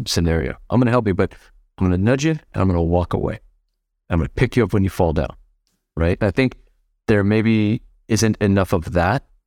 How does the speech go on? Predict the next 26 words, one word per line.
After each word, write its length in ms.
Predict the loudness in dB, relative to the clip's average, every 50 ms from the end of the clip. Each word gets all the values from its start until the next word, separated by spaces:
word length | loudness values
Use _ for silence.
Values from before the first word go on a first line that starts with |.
| _ _
always 360 | 0 0 2 2 2 2 0
around 420 | 0 0 0 0 -2 -2 -4 -8 -10 _ _ _ _ _ _ _ _ -2
to 260 | 0 0 0 0 -2
have 200 | 0 0 0 0
that, 140 | 0 0 0
but 140 | 0 -2 -2
someone's 280 | 0 0 0 0 0 0
gotta 160 | 0 0 0
start 200 | 0 0 -2 -2
the 80 | -2 -2 -2
conversation 580 | 0 0 0 -2 -2 -2 -2 -2 -2 -6 -8
still. 220 | -10 -10 -12 -14 -14 -16 -16 -8
And 100 | -4 -4
I 60 | -2
do 200 | 0 0 0 0
think 260 | 0 -2 -2 -2 -2
that 120 | -2 -2 0
that's 220 | -2 -2 -2 -2
on 160 | -2 0 0 2
the 80 | 2
individual 460 | 0 0 0 0 0 0 0 0 0
versus 340 | 0 0 0 -2 -2 -4 -2
the 200 | -2 -2 -2 -4 -8 -16 _ _ _ _ -4
quote 140 | -2 0 0
unquote 220 | 0 0 -2 -2
manager. 440 | 0 0 0 0 -2 -2 -4 -8 -14